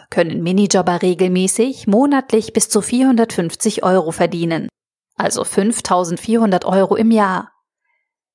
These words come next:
Wird diese Verdienstgrenze überschritten, liegt kein Minijob,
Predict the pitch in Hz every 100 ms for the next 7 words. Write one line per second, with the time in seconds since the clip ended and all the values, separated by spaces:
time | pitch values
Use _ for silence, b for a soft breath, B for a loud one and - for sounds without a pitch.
0 | - 240 233 226 247 285 247 - 196 214
1 | 277 - - 196 175 185 180 - 302 -
2 | 185 - _ 190 180 - - 196 170 180
3 | 196 226 214 190 180